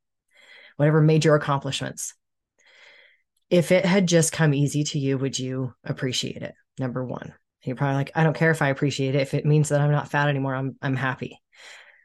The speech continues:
I think you will. We always appreciate things more when we have to work for them. And by appreciate it, I mean maintain it. If it's easy to lose, it's easy to gain. That is why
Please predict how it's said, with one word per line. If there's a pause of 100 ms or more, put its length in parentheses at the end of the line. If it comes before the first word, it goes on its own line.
(600)
I
think
you
will. (1400)
We
always
appreciate
things
more
when
we
have
to
work
for
them. (800)
And
by
appreciate
it, (100)
I
mean (320)
maintain
it. (1000)
If
it's
easy
to
lose,
it's
easy
to
gain. (1160)
That
is
why